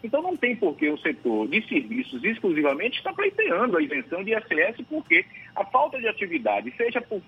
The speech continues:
eh, naturalmente, veja, eh, os ouvintes todos,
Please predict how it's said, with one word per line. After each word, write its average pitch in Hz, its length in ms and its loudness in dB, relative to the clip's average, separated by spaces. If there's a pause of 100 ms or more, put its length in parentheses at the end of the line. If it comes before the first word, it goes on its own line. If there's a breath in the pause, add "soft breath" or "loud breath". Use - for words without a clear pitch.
(140)
eh, 151 200 2
naturalmente, 170 920 2 (160)
veja, 120 460 2 (340)
eh, 113 400 4
os 123 120 -4
ouvintes 127 420 2
todos, 120 240 2